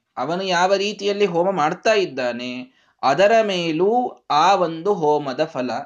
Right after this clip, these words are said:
ಇದು ಡಿಪೆಂಡೆಂಟ್ ಆಗಿರುತ್ತದೆ. ಸರ್ವಥಾ ಮಾಡಿಸುವಂತಹ ಪುರೋಹಿತರ ಮೇಲೆ ಮಾತ್ರ ಆ ಹೋಮದ ಫಲ ಇದು, ಆ, ನಿರ್ಭರವಾಗಿದೆ ಅಂತ ಯಾರೂ ಕೂಡ ಭಾವಿಸ್ಲಿಕ್ಕೆ ಹೋಗಬೇಡಿ.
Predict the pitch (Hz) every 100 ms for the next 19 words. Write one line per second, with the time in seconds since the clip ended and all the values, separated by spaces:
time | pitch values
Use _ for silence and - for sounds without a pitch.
0 | - 151 143 120 123 113 117 175 151 110
1 | 113 113 110 113 104 _ _ _ _ _
2 | _ _ _ _ _ - 139 170 175 143
3 | 135 135 - _ _ _ 123 139 175 202
4 | 196 202 190 190 185 180 - 165 170 165
5 | 160 165 160 160 160 - _ 147 151 151
6 | 139 175 202 - 196 185 170 160 - _
7 | _ 139 135 156 151 156 160 156 151 143
8 | 147 160 170 160 156 135 131 _ _ _
9 | 135 131 131 127 123 135 151 156 170 160
10 | 147 139 131 123 117 135 180 151 120 135
11 | 175 170 131 165 131 113 113 139 156 175
12 | 120 - _